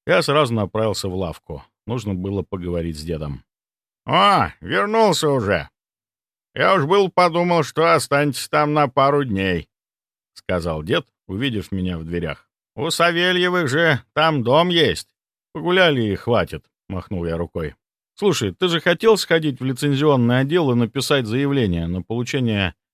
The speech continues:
разрешения пользоваться огнестрельным оружием. Сделал?» «Да», — кивнул он. «Только от них нет никаких вестей». «Давай еще раз туда съездим, на этот раз вместе».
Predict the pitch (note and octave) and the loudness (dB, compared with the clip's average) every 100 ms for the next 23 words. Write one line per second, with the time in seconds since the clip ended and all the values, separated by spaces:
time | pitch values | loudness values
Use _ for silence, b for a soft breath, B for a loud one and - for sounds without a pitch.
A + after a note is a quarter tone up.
0 | _ _ A2 A#2+ B2+ B2 D#3+ E3 D3 B2 | _ _ -4 0 0 0 0 0 0 0
1 | C3+ B2+ A#2+ B2 A#2 B2 - C3+ A#2+ A2+ | -2 -2 -2 -2 -2 -2 -2 -2 0 0
2 | B2+ G#2+ D#2+ E2+ D2+ B2 F#3+ - D2 - | 0 -2 -4 -6 -4 -2 0 0 -2 -12
3 | _ _ - F2+ G2 G2 G#2 A2+ C3 D3+ | _ _ -12 -2 2 2 4 4 4 2
4 | C#3 _ _ B2 A#2+ B2 B2 A#2 G2 _ | 0 _ _ -10 -6 -4 -2 -2 -4 _
5 | _ - F3+ - F3+ F#3+ D3 E2+ A2 D#3 | _ 0 0 2 4 4 4 0 -2 -2
6 | E3 F#3+ E3 - F3+ B2+ C3+ C3 D3 C#3+ | -2 -4 -4 0 0 0 -2 0 -2 0
7 | C3+ - B2+ B2+ - G#2+ C#2+ _ _ _ | -4 -2 -4 -4 -2 -2 -4 _ _ _
8 | - E2+ D#2 B2 G#3+ E3+ F#3 C#3+ F2 A2 | -12 -10 -4 0 0 0 2 0 0 -2
9 | G2+ F2 B2+ F#2 D#2 C#2 - _ G#2 A2 | -4 -2 -2 -2 -4 -8 -12 _ -6 -6
10 | F#2+ F2 G#2 - G#2 F#2+ - D#2 | -6 -4 -4 -2 -2 -4 -6 -12